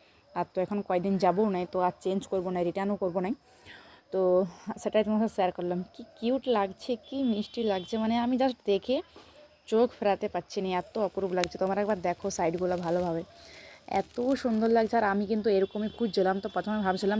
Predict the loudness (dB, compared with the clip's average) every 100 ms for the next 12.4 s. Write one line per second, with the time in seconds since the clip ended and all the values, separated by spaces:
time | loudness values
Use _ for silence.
0 | 2 2 0 2 4 6 4 4 2 2
1 | 2 0 -2 -2 -6 _ -20 -20 _ _
2 | _ _ _ _ _ -20 -20 -20 -20 _
3 | -4 2 2 2 -2 2 6 6 6 4
4 | 4 6 4 2 0 2 2 2 2 2
5 | 0 -4 -8 -4 2 6 6 6 2 0
6 | -2 -6 _ _ _ -18 0 0 2 -2
7 | 0 4 4 4 0 0 2 2 0 -2
8 | -2 -2 -8 -20 _ _ _ 0 0 0
9 | 0 0 0 -2 -2 -2 -2 -2 -2 0
10 | 0 0 -6 -4 -6 -2 -2 0 -2 -2
11 | -4 -2 -2 -2 -4 -2 -2 -2 -2 -2
12 | -6 -4 -2